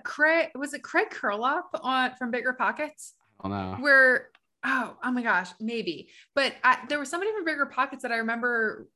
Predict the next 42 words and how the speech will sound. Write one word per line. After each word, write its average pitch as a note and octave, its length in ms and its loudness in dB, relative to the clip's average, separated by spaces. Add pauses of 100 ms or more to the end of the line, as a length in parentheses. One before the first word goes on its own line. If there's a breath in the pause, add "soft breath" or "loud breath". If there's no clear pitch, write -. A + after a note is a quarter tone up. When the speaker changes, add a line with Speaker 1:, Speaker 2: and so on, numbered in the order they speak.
(120)
Speaker 1:
uh, G#3 260 0
listening B3 440 -6
to G3+ 520 -2 (300 loud breath)
where A3 540 2
they B3 200 0
rented B3+ 640 -2
out, A#3+ 420 0
like, A3 220 -2 (100)
all D4+ 380 8
of C4+ 80 -4
the D4 80 -6
bedrooms B3+ 420 0
in B3+ 80 -8
their A#3 100 -2
house, A3+ 440 2
and B3 100 -4
they A3+ 80 -4
literally, C4 460 -2
like, A#3 200 -2
lived A3 440 -4
behind, G#3+ 560 -2
like, G#3 220 -4 (340 loud breath)
cardboard, B3+ 1160 2
like, G#3+ 440 -2 (380)
they C#4+ 100 -4
lived E4 220 0
on E4+ 120 2
a C4+ 60 -2
couch A#3 680 4
and A#3 100 -4
then, A#3 140 -2
like, A3+ 180 -2
covered, C#4+ 640 0
like, A#3 220 0
made B3+ 220 0
a B3 40 0
room B3+ 540 2
basically, A3+ 460 -2
like, G#3+ 180 0
out A3 160 4
of G#3+ 120 -4
cardboard, C4 640 2